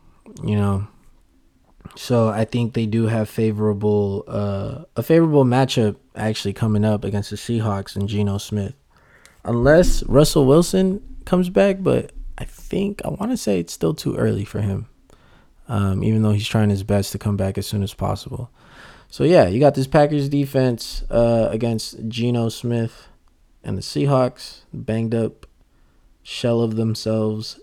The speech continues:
Seahawks. And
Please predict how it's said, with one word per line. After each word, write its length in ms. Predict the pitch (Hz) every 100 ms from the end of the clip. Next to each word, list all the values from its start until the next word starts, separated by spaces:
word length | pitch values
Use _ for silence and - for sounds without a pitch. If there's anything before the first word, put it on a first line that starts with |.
| _
Seahawks. 960 | - - - 123 131 123 127 - - - - _ _ _ _ _ - - _ - _ _ _ _ _
And 1080 | - 123 127 131 127 127 127 127 131 127